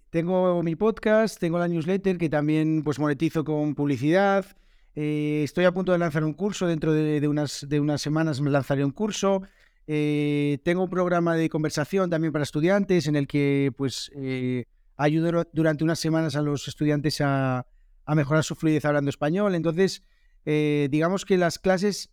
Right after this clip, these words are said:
eh, que podemos decir privadas, individuales, eh, cara a cara, o, eh, ya no es la parte, eh, que más, que más, eh, importancia tiene en mi, en mi manera de, de hacer las cosas. Y, y bueno, pues también, eh, como tú dices, la creación de contenidos al final,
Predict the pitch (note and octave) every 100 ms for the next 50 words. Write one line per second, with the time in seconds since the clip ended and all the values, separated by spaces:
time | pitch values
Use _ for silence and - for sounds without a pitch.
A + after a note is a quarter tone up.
0 | _ E3 D#3+ D#3 D3 E3 E3+ F3 E3+ F3+
1 | F#3 D#3+ F3 F3+ E3 D#3+ D#3 D#3 D#3+ E3
2 | D3 - - D3+ C#3+ F3 E3 D#3+ E3 E3
3 | F#3+ D#3+ C#3+ C#3 B2+ - _ _ _ C#3
4 | C3+ C3 C3 B2+ B2 D3+ E3 E3 - E3
5 | D3 D#3+ D3 E3 E3 D#3+ D3 - _ _
6 | C#3+ C#3 C3+ B2+ - C#3+ C#3+ D3 - -
7 | - _ _ _ _ _ - D3+ D3+ D#3+
8 | E3 E3 E3 E3+ E3 D#3+ D#3 E3+ D3+ F3
9 | E3+ E3 E3 E3 E3 D#3+ D#3+ D3+ D3+ D3
10 | D3 D3+ D#3 D3+ D3 C#3+ C3+ C3+ D3 C#3+
11 | - E3+ G#3 A#3 - _ _ _ _ C#3+
12 | C3+ C3 C3 B2+ B2+ A#2+ D3+ D#3 C3+ C#3
13 | - C#3+ D3+ D#3+ E3 F3 F3 - D3+ C#3
14 | C3+ C#3+ D#3 E3+ E3+ E3 D3 D3+ D#3+ E3
15 | E3 D#3 E3 D#3+ D3+ D3+ D#3 E3 E3+